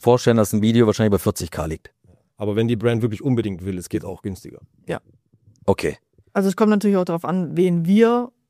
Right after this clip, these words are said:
Speaker 3: also
Speaker 1: Wollen auch?
Speaker 3: wen wir als Brand wollen. Es gibt auch Brands, die wir richtig, richtig hart feiern, <laughs> wo wir
Speaker 1: Wo
Speaker 3: sagen,
Speaker 1: seid ihr
Speaker 3: wir
Speaker 1: denn auch?
Speaker 3: stehen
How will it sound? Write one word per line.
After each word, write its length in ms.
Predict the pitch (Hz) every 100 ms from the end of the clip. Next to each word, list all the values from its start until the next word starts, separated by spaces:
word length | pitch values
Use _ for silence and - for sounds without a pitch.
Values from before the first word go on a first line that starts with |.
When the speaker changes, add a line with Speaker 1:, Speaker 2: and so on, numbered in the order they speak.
| _ -
Speaker 3:
also 220 | 185 185
Speaker 1:
Wollen 360 | 190 110 135 147
auch? 300 | 131 139 -
Speaker 3:
wen 200 | 180 185
wir 120 | 202
als 140 | 180 -
Brand 340 | 170 175 175
wollen. 420 | 165 185 214 240 - _ _
Es 120 | - -
gibt 140 | 185
auch 80 | 190
Brands, 340 | 180 180 196
die 140 | - 175
wir 360 | 190 202 180
richtig, 400 | 185 214 202 - _ _ _ 196
richtig 300 | 208 190 185
hart 160 | 185
feiern, 520 | - 190 196 214 233
<laughs> 20 | 208
wo 60 | 196 202
wir 60 | 185
Speaker 1:
Wo 40 |
Speaker 3:
sagen, 220 | 165 175
Speaker 1:
seid 100 | 175
ihr 40 | 180
Speaker 3:
wir 80 |
Speaker 1:
denn 0 |
auch? 120 | 196 190
Speaker 3:
stehen 300 | 208 208